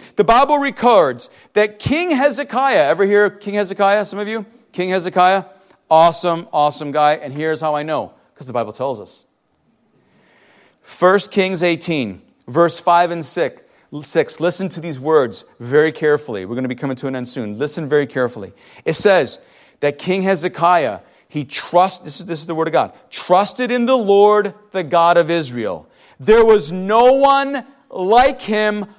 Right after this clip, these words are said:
among all the kings of Judah." And these are the words of the Bible, not mine. "Either before him or after him." But wait, what about King David? What about Solomon? What about,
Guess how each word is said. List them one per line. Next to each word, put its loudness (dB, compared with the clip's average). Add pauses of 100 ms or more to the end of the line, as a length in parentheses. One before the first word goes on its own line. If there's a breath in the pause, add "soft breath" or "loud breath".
(140 soft breath)
among 4
all 6
the -4
kings -4
of -2
Judah." 2 (220 soft breath)
And -2
these 0
are 0
the 4
words 4
of -4
the 2
Bible, 4
not 0
mine. 2 (260 loud breath)
"Either 4
before 4
him -2 (220 soft breath)
or 6
after 0
him." -8 (220 soft breath)
But -12
wait, 0
what -2
about -4
King -12
David? -10 (140 soft breath)
What -2
about 2
Solomon? 0
What 2
about, 0